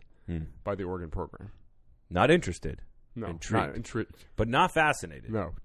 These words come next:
Speaker 2: intrigued.
Speaker 1: And certainly not captivated.
Speaker 2: Definitely not.
Speaker 1: Are there any other words I could use to describe paying attention to something? <laughs>
Speaker 2: Are we done?
Speaker 1: <laughs> We can be, if you'd like, if you'd like to be.
Speaker 2: That would be an intri-,
Speaker 1: Um,
Speaker 2: that would be an intriguing development.
Speaker 1: if you're going less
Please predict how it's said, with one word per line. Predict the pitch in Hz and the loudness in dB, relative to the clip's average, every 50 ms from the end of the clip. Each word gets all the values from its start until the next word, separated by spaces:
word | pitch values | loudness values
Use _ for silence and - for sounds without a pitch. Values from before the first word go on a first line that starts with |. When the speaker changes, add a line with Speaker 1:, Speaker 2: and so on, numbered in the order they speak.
| - - | -10 -10
Speaker 2:
intrigued. | 117 107 - - - 139 120 98 76 - - - - - - _ - - _ _ - - - - - - - - - - - - | -8 -8 -6 -4 -4 -4 -4 -4 -6 -6 -6 -6 -6 -8 -14 _ -20 -20 _ _ -20 -20 -20 -20 -20 -20 -20 -20 -20 -20 -14 -8
Speaker 1:
And | 90 98 92 82 - | -8 -6 -6 -6 -2
certainly | - - 175 165 139 113 | 2 2 4 4 4 2
not | 98 85 82 | 0 -2 0
captivated. | - 113 101 - - 80 69 64 55 55 - - - - - - - - - | 2 2 2 2 0 -4 -10 -10 -12 -12 -14 -14 -16 -18 -18 -18 -18 -6 0
Speaker 2:
Definitely | 147 151 147 - 120 104 95 82 | 2 2 2 0 -2 -8 -8 -10
not. | 78 - _ _ _ _ _ _ _ _ _ _ _ - - - - | -12 -14 _ _ _ _ _ _ _ _ _ _ _ -20 -16 -6 -2
Speaker 1:
Are | 107 104 | 0 4
there | 127 143 156 | 6 6 6
any | 160 151 | 6 4
other | 131 110 107 | 4 4 4
words | 98 90 80 - | 2 2 0 0
I | 82 73 | -4 -4
could | - 87 80 | -4 -6 -8
use | 76 65 - - - - - - - - - | -10 -10 -10 -12 -16 -16 -18 -20 -16 -8 -4
to | 90 | -4
describe | 90 85 - - 104 98 92 90 87 80 - | -2 -2 -2 2 4 4 4 4 4 2 0
paying | - 120 127 123 110 | 0 0 0 0 -2
attention | 104 - - 113 92 - 90 76 | -2 2 2 2 2 0 -4 -6
to | 76 | -6
something? | - 80 76 73 - - - - - - - - - - | -4 -4 -4 -4 -6 -8 -8 -8 -12 -14 -16 -16 -6 -2
<laughs> | - - 101 - - - 107 - - - - - - - - - - - - - - - - - - - - - - - - - - - | 0 0 0 0 0 -2 -2 -4 -4 -4 -6 -8 -8 -6 -6 -6 -6 -6 -8 -18 -18 -18 -20 -20 -18 -14 -12 -10 -10 -10 -10 -8 -2 4
Speaker 2:
Are | 127 | 6
we | 147 151 | 8 8
done? | 135 123 90 - - - - - 98 - - | 8 6 4 2 -2 -4 -6 -6 -8 -6 -4
Speaker 1:
<laughs> | 139 107 135 - 135 123 - - - - - - | -2 0 2 2 2 0 0 -2 -6 -4 -2 2
We | 135 - | 8 10
can | 156 175 202 190 | 12 12 12 12
be, | 147 151 156 165 143 | 10 8 8 8 6
if | 123 107 | 6 6
you'd | 120 - 123 | 6 8 10
like, | 139 143 147 - | 12 12 12 10
if | 151 | 10
you'd | 147 139 127 | 6 8 12
like | 135 151 165 143 | 12 12 12 12
to | - - | 8 10
be. | 101 101 107 - - - - | 10 10 10 8 2 2 4
Speaker 2:
That | 170 | 6
would | 196 185 | 8 10
be | 175 165 147 | 10 8 8
an | 139 | 8
intri-, | 123 131 120 117 | 8 8 10 10
Speaker 1:
Um, | 117 143 | 12 12
Speaker 2:
that | 190 190 | 12 12
would | 170 | 12
be | 156 165 | 12 12
an | 147 | 10
intriguing | 135 123 113 - - 165 160 135 131 117 | 10 8 6 8 8 8 8 8 6 6
development. | 120 107 110 104 85 58 - - | 6 6 6 6 4 2 2 2
Speaker 1:
if | 135 | 4
you're | 165 170 | 6 10
going | 190 220 226 214 190 | 10 12 12 12 10
less | 180 185 185 | 10 12 10